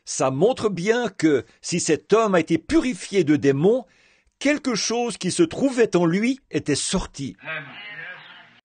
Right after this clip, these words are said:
Un démon était sorti. Maintenant, lorsque le diable est sorti, cela, Dieu donne à Dieu la possibilité d'entrer. Donc, lorsqu'il sort,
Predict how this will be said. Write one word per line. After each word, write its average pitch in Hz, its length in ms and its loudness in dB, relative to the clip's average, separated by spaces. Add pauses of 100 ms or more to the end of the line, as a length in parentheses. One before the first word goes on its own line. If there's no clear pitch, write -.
(260)
Un 131 160 0
démon 220 720 2
était 160 240 2
sorti. - 600 -2 (920)
Maintenant, 139 720 2 (280)
lorsque 139 360 2
le 156 120 4
diable 175 460 2
est 151 60 4
sorti, 262 600 -2 (360)
cela, 165 680 0 (260)
Dieu 135 640 2 (300)
donne 147 340 2
à 143 80 4
Dieu 254 560 0
la 135 200 0
possibilité 208 840 0
d'entrer. 185 600 0 (360)
Donc, 196 440 2 (320)
lorsqu'il 135 460 0
sort, 214 520 4